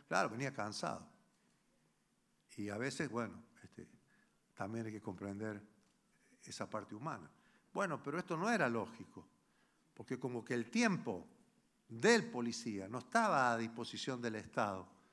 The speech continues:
y de la policía. El tiempo del policía quedaba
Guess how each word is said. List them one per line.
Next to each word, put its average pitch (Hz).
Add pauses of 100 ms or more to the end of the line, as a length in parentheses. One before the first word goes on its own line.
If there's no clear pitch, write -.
(220)
y 104
de 107
la 104
policía. 98 (260)
El 104
tiempo 185
del 117
policía 160 (260)
quedaba 156